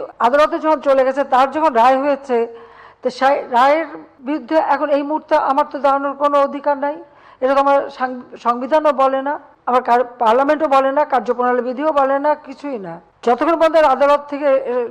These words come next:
সমাধান না আসবে, ততক্ষণ আমাদের এখানে কোনো কিছু করার থাকে না। এটা বাস্তবতা, এই বাস্তবতা তাদের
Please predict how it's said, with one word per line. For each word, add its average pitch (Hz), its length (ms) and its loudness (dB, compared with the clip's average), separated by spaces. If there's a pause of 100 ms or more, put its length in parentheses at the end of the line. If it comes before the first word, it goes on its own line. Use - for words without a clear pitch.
(100)
সমাধান 247 340 -4
না 254 100 -2
আসবে, 254 220 -2
ততক্ষণ 262 320 -4
আমাদের 247 400 -4
এখানে 254 220 -6
কোনো 269 220 -4
কিছু 269 200 -14
করার 277 400 2
থাকে 294 220 -6
না। 190 220 -16 (400)
এটা 285 160 0
বাস্তবতা, 285 480 0
এই 254 60 2
বাস্তবতা 269 460 -2
তাদের 277 320 -2